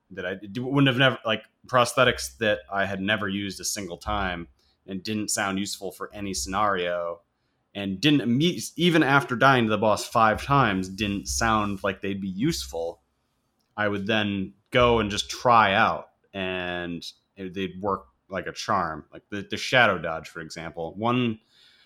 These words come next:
one fight about midway through the game is j-, just a pure s-, mano a mano,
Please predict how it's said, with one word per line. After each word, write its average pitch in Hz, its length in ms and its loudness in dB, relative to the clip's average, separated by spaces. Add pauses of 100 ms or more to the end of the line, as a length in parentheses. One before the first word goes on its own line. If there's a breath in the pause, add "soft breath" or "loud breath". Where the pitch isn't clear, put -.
(260 soft breath)
one 147 180 4
fight 139 320 6
about 110 240 2
midway 107 420 0
through 104 200 -8
the 95 80 -6
game 98 560 -2
is 92 580 -8
j-, - 160 -20
just 95 220 -8
a 87 140 -10
pure 123 640 2 (140)
s-, - 320 -2
mano 120 540 4
a 110 40 2
mano, 104 840 0